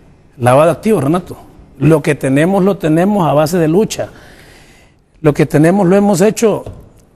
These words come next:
porque somos una familia unida, Renato. Y que gracias a Dios nos ha bendecido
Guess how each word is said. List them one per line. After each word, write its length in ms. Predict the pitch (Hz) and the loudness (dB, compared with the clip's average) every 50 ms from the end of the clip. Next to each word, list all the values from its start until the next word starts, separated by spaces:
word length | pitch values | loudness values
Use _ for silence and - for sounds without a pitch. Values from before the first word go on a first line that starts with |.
| _ _ _ - _ _ - _ _ _ _ _ _ _ _ | _ _ _ -20 _ _ -20 _ _ _ _ _ _ _ _
porque 300 | - 175 165 - 170 147 | 0 0 0 0 -2 -2
somos 260 | 147 170 190 190 208 | 0 0 0 0 0
una 160 | 220 208 214 | 0 0 -2
familia 420 | 160 160 147 156 175 220 202 196 170 | -2 -2 0 0 0 0 0 0 -2
unida, 260 | 151 180 233 220 143 | -2 -2 -4 -4 -2
Renato. 360 | 143 143 175 180 - - - - - - - _ - - - - _ _ _ _ _ _ _ | -2 -2 -4 -4 -6 -10 -18 -20 -20 -20 -20 _ -20 -20 -20 -20 _ _ _ _ _ _ _
Y 120 | - 175 160 | -2 -2 0
que 120 | - 170 | 2 2
gracias 340 | 151 156 185 185 170 196 175 | 2 2 2 2 2 0 0
a 40 | 160 | 2
Dios 160 | 180 202 185 | 0 0 0
nos 140 | 185 175 170 | 0 0 0
ha 60 | 175 | 0
bendecido 580 | 185 185 170 165 165 131 180 202 226 214 196 | 0 -2 -4 -6 -2 -2 -2 0 0 -2 -4